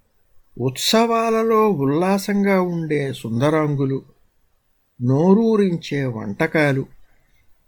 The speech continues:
విలాసవంతమైన భవనాలు, కనువిందు చేసే నదీ సంగమాలు,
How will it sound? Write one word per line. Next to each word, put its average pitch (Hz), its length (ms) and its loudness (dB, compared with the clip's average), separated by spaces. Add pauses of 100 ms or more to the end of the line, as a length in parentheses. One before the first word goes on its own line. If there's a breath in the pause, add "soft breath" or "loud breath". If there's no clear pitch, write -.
విలాసవంతమైన 170 1400 0
భవనాలు, 139 920 -2 (1080)
కనువిందు 202 720 2
చేసే 165 380 0
నదీ 143 440 0
సంగమాలు, 139 800 -2